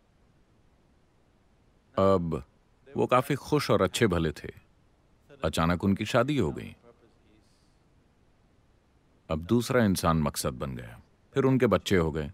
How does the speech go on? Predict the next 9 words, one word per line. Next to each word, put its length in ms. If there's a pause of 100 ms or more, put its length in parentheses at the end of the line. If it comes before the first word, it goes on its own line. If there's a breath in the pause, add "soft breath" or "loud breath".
(500)
अब 160
वो 160
एक 120
दूसरे 380
से 100
दुखी 260
हो 140
जाते 300
हैं। 120